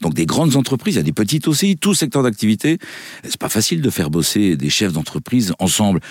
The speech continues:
C'est des gens qui ont un certain ego, une certaine, comment dire, autonomie, manière de faire. Et là, vous les mettez tous dans le même bateau. Bravo.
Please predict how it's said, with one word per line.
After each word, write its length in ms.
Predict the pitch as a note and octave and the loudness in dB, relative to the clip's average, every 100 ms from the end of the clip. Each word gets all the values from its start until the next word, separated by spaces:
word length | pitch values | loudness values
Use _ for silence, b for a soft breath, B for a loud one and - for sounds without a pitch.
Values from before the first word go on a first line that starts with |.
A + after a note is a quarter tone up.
| B | B
C'est 140 | C#2+ | -4
des 80 | C#2+ | -2
gens 180 | D2+ G#2 | 2 0
qui 160 | - | 2
ont 120 | E2 D#2 | 2 2
un 40 | |
certain 320 | D2+ - E2+ | -2 -2 2
ego, 340 | G2+ G#2+ C3 B2 | 2 4 4 4
une 120 | F#2+ | 4
certaine, 480 | G2+ - F2+ F2 D2+ | 0 0 2 2 2
comment 200 | F2 E2 | 2 2
dire, 200 | E2+ D#2 B B | 2 0 B B
autonomie, 640 | - F#2+ B2 C#3 D#3 F3+ | -4 0 2 4 4 6
manière 360 | A#2+ G#2 A#2 F#2 | 4 4 4 4
de 120 | B2+ | 0
faire. 340 | A#2+ E3 D#3+ F#2 B B - | 2 0 0 -2 B B -4
Et 80 | B2 | 0
là, 80 | |
vous 140 | B2+ G#2 | 2 4
les 80 | F2+ | 4
mettez 240 | F2+ F#2 | 2 0
tous 220 | - D#3 | 0 2
dans 80 | F#2+ | 4
le 40 | |
même 140 | A2 G#2+ | 4 4
bateau. 340 | G#2+ F#2 F#2+ - - | 2 0 -2 -4 -6
Bravo. 340 | C#2+ A2+ D#3+ | 0 2 0